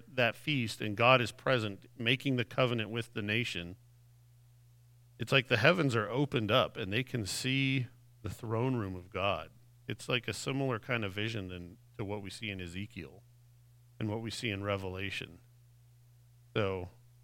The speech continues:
and what's, what's, what's the common thread in the description that runs through all of those?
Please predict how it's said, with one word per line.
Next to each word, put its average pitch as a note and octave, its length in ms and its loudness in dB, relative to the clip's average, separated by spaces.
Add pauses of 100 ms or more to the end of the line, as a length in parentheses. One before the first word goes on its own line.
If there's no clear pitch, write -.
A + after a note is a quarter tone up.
(180)
and A2+ 120 0
what's, B2+ 320 2 (180)
what's, C3+ 340 0 (760)
what's C3+ 220 2
the A#2+ 100 -2
common B2+ 360 2
thread B2+ 360 4
in A#2+ 140 0
the G#2+ 80 0
description A#2 560 -4
that A#2 140 -2
runs A2 240 -4
through B2 180 0
all B2 140 4
of B2 100 -2
those? C#3 440 -2